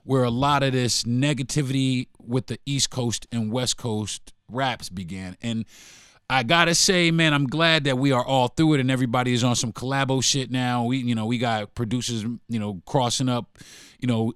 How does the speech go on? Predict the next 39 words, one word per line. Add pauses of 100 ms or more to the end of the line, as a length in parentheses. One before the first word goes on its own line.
you
know,
inter-,
you
know, (100)
between
different
coasts
and,
you
know,
different
regions
of
the
country,
everybody
collabing
together,
and
that's
what
we
needed
in
the
first
place.
We
never
needed
this (420)
rap
war (640)
to
begin
with
because
it,